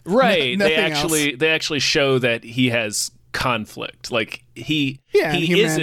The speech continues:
Speaker 2: humanity,
Speaker 1: he is an
Speaker 2: et cetera.
Speaker 1: evil guy. He's been an evil guy for a thousand years. He was decent for maybe ten. Well, he had his
Speaker 2: Yeah.
Speaker 1: family,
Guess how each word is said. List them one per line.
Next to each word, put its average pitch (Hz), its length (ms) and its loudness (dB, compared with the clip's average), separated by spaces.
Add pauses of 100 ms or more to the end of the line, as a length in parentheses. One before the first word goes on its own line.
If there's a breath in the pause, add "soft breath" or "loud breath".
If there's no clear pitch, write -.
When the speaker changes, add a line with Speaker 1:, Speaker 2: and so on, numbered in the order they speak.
Speaker 2:
humanity, 151 140 0
Speaker 1:
he 143 220 2
is 220 140 0
an 165 80 2
Speaker 2:
et 151 60 0
cetera. 143 120 2
Speaker 1:
evil 151 200 0
guy. 131 400 -2
He's 113 180 -6
been 123 160 0
an 123 180 -2
evil 165 280 2
guy 143 280 2
for 135 180 -4
a 113 40 -2
thousand 131 520 -2
years. 101 380 -2
He 131 140 0
was 113 240 0
decent 170 520 0
for 135 180 -2
maybe 127 320 0
ten. 107 420 -6 (360)
Well, 127 160 -2
he 135 120 2
had 135 200 0
his 214 200 0
Speaker 2:
Yeah. 131 80 -2
Speaker 1:
family, 113 380 -8